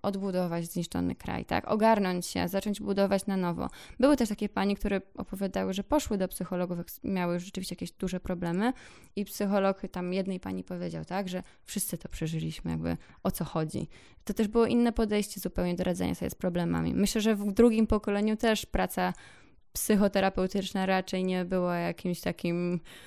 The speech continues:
e, pierwszym pomysłem na radzenie sobie z kłopotem w domu. Co ciekawe, jak mam tak, e, w Pogłosach jest relacja jednej, e, Polki, która mieszka w Szwajcarii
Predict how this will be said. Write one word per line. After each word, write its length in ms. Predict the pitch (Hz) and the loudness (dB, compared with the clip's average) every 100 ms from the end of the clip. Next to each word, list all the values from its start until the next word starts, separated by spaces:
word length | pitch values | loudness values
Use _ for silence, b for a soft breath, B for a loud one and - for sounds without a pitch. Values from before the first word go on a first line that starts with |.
| B B B B | B B B B
e, 220 | - 269 | 8 8
pierwszym 440 | 247 254 247 262 240 | 10 8 8 6 4
pomysłem 440 | 226 226 220 202 | 6 4 4 4
na 100 | 208 | 6
radzenie 320 | 214 208 202 | 6 6 4
sobie 220 | 214 196 208 | 4 2 2
z 60 | |
kłopotem 420 | 208 202 190 185 | 2 4 4 4
w 60 | 185 | 2
domu. 420 | 180 180 208 330 - | 2 4 4 4 0
Co 200 | - 277 | 4 4
ciekawe, 460 | 277 277 233 208 202 240 285 | 6 2 2 2 6 6 6
jak 120 | 240 233 - | 4 0 2
mam 300 | 233 240 233 | 4 6 4
tak, 180 | 226 - | 0 -2
e, 560 | 214 214 208 208 202 | 0 2 2 2 0
w 120 | 196 | -4
Pogłosach 540 | - 226 214 247 240 240 | -2 2 6 6 4 4
jest 160 | 233 | 2
relacja 360 | 220 208 208 208 | 4 2 2 0
jednej, 480 | 208 208 208 208 - | 0 2 2 0 0
e, 600 | 196 190 190 190 190 190 - - | -2 -2 -2 -2 0 -2 -6 -6
Polki, 560 | - 190 196 - 240 240 b b b - - - - | 2 4 4 4 4 4 b b b -20 -20 -12 0
która 220 | - 208 | 4 4
mieszka 240 | 202 - | 4 2
w 40 | 196 | -4
Szwajcarii 640 | - 185 175 170 214 269 | -2 -2 -2 0 2 2